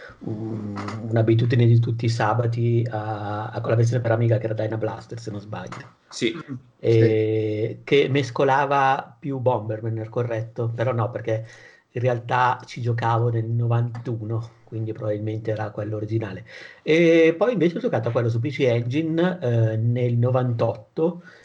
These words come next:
Speaker 1: eh, in questo negozio a Venezia, dove, perché ero, ero andato lì dopo il servizio civile, gi-, gironzolavo così, non sapevo cosa fare, per cui c'era questo negozietto bellissimo, eh, che era vicino alla casa dove abitavo,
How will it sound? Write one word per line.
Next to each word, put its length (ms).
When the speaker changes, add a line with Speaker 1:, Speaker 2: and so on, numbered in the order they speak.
Speaker 1:
eh, 280
in 80
questo 260
negozio 680
a 60
Venezia, 480
dove, 260
perché 300
ero, 380
ero 120
andato 260
lì 200
dopo 300
il 80
servizio 400
civile, 420
gi-, 260
gironzolavo 640
così, 160
non 120
sapevo 260
cosa 180
fare, 300
per 120
cui 80
c'era 160
questo 200
negozietto 520
bellissimo, 800
eh, 640
che 140
era 120
vicino 380
alla 140
casa 180
dove 160
abitavo, 640